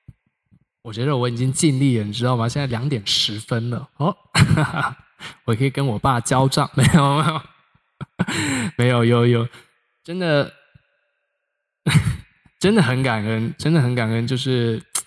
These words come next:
感觉呢，这几年来呢，真的是从是小朋友，你知道吗？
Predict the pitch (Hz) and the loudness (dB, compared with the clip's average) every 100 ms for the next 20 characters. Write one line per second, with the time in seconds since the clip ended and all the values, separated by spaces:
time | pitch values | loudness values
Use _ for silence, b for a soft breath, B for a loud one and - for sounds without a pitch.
0 | _ _ _ _ - - - 143 120 120 | _ _ _ _ -20 -18 -4 -2 0 0
1 | 127 143 147 147 147 - _ _ - _ | 0 0 0 0 -2 -8 _ _ -20 _
2 | - - 180 147 117 113 113 120 104 104 | -20 -6 -2 -2 -2 -2 -2 -2 -2 -4
3 | 107 110 139 127 - 131 - 110 113 113 | -8 -8 -6 -4 -2 -4 -2 -4 -2 -2
4 | 120 - - - - - - - - - | -2 -2 0 -2 -4 -20 -20 -20 -20 -18
5 | - - 117 113 - - 107 - 120 139 | -10 -4 -2 -2 -2 -2 -2 -2 0 2
6 | 117 110 104 110 113 110 107 107 | 0 -4 -6 -4 -2 -2 -4 -6